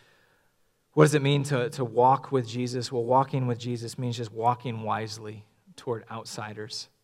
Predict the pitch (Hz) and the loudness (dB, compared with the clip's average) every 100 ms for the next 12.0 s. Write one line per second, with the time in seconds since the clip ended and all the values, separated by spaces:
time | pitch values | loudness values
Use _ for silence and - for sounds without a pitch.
0 | _ _ _ _ _ _ _ _ _ _ | _ _ _ _ _ _ _ _ _ _
1 | _ - 131 117 123 120 - 120 113 120 | _ -8 -8 -2 0 0 -4 -4 -4 -4
2 | - 113 110 110 107 110 - 110 107 - | -6 -6 -6 -8 -10 -14 -12 -10 -10 -12
3 | - _ _ _ 131 127 120 - 123 - | -20 _ _ _ 0 2 2 -2 -10 -6
4 | 123 123 - - 117 113 113 _ _ _ | -6 -6 -14 -4 -2 -2 -6 _ _ _
5 | _ _ _ _ _ _ _ - 135 147 | _ _ _ _ _ _ _ 2 6 6
6 | 160 147 127 131 120 123 110 113 - _ | 4 0 2 0 0 -4 -8 -10 -14 _
7 | - 139 117 113 120 - - 110 110 107 | -10 -4 -4 -4 -6 -6 -8 -8 -8 -8
8 | - - _ _ _ _ _ _ _ - | -12 -14 _ _ _ _ _ _ _ -8
9 | 123 123 131 120 113 120 135 - - 110 | -6 -4 -4 -6 -6 -6 -8 -10 -14 -14
10 | 104 98 98 - _ _ _ - 113 104 | -14 -12 -16 -18 _ _ _ -14 -10 -8
11 | 101 - _ 160 123 110 110 98 101 | -10 -16 _ -14 -12 -12 -14 -16 -16